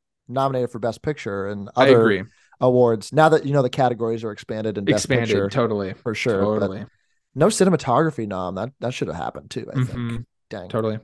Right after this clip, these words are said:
Speaker 2: I agree. It, it's, it's a weird one for sure. And no, like, Jim Carrey nomination, which I think is, like, a little
Speaker 1: Yeah,
Speaker 2: harsh,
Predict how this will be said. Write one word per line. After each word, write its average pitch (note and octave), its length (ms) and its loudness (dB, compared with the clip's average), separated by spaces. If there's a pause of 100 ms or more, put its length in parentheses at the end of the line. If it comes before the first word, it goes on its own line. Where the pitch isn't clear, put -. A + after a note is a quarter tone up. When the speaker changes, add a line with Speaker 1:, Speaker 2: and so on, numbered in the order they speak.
(140)
Speaker 2:
I E3+ 60 4
agree. A3 240 2
It, F3 340 2
it's, E3+ 420 -2 (480)
it's E3 200 4
a F#3+ 60 10
weird E3+ 420 6
one G#2+ 320 -6 (100)
for C#3 160 0
sure. C#3+ 220 2
And D#3 180 4
no, D#3+ 160 6
like, F#3 220 6
Jim C3+ 240 -2
Carrey G3 360 0
nomination, F3+ 800 -2
which C3+ 160 -2
I A#2+ 120 4
think B2+ 240 -2
is, B2 180 0
like, A2+ 320 -2 (800)
a B2 40 0
little A#2+ 200 4
Speaker 1:
Yeah, A2 80 2
Speaker 2:
harsh, G#2 380 0